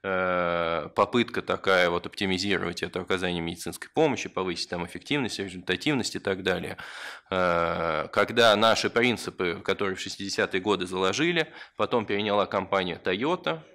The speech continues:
у нас обо всём этом забыли, теперь компания Toyota научила наш Росатом, как им строить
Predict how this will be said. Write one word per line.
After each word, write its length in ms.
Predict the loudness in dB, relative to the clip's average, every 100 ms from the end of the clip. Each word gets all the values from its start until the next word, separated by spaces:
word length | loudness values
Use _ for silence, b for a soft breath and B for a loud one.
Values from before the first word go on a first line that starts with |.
| _
у 40 | -8
нас 300 | -6 -6 -4
обо 180 | -2 -2
всём 220 | 0 -2
этом 180 | -2 -4
забыли, 340 | -2 0 0
теперь 200 | -2 -4 -2
компания 440 | -2 2 2 2
Toyota 540 | 0 0 0 0 0 -2 B B -4
научила 500 | 0 2 4 4 4
наш 240 | 4 2
Росатом, 560 | -2 -2 0 0 0 -2
как 300 | 2 0 0
им 280 | -4 -4 -4
строить 600 | -6 0 4 4 2 -2